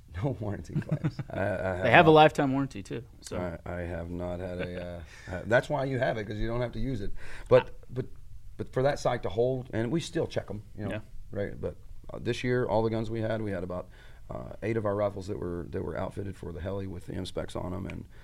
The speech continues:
Speaker 1: um, we sighted 'em in, and I don't think we had an adjustment all year.
Speaker 2: Nice.
Speaker 1: Much less one breaking, but they take a beating.
Speaker 2: I'm not gonna bore these people, uh, for too much longer with the product talk. I, I always said that when we started this podcast, they told me, like, "Jeff, all right,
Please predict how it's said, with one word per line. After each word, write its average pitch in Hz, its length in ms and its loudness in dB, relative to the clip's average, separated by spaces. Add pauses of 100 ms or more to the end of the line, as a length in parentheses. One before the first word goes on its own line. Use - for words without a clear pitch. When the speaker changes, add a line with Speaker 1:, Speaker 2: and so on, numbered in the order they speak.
(360)
Speaker 1:
um, - 240 -10 (960)
we 87 100 -8
sighted 90 320 -6
'em 87 120 -8
in, 85 60 -8 (160)
and 85 120 -10 (140)
I 82 60 -8
don't 82 160 -10
think - 160 -14
we 82 80 -10
had 85 100 -10
an 82 80 -12
adjustment 85 400 -12
all 82 80 -12
year. 85 160 -14 (220)
Speaker 2:
Nice. - 340 -16
Speaker 1:
Much 87 220 -10
less 85 200 -10
one 85 140 -10
breaking, 82 380 -12
but 95 140 -4
they 98 180 -2
take 95 240 -4
a 92 40 -6
beating. 85 360 -8 (280)
Speaker 2:
I'm 120 80 -2
not 123 120 0
gonna 113 140 0
bore 110 220 2
these 107 180 0
people, 104 500 -2
uh, 98 360 -4 (120)
for - 160 -4
too 117 160 -2
much 107 180 -2
longer 104 240 0
with 98 120 -2
the 92 80 0
product 98 420 0
talk. 95 260 0
I, 110 280 2 (200)
I 117 80 6
always 117 280 4
said 107 260 0
that 98 140 -4 (300)
when 107 200 -2
we 104 80 0
started 117 360 2
this 101 120 -4
podcast, 104 600 0
they 101 120 -2
told 104 200 0
me, 101 120 0
like, 98 280 -4
"Jeff, 131 280 4
all 123 80 4
right, 117 280 4